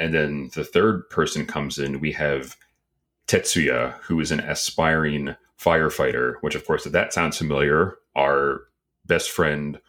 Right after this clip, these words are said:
Armand from Boys and Girls in the City, uh, was also an aspiring firefighter.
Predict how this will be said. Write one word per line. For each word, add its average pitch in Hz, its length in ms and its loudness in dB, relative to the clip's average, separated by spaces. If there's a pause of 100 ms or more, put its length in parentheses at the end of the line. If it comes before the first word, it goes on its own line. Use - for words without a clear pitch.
(120)
Armand 82 560 2
from 73 420 0
Boys 80 180 0
and 78 80 -2
Girls 76 200 0
in 73 60 -4
the 71 80 -2
City, 85 520 0
uh, 85 100 -2 (200)
was 90 360 4
also 82 540 2
an 69 400 -6
aspiring 65 520 -8
firefighter. 62 720 -4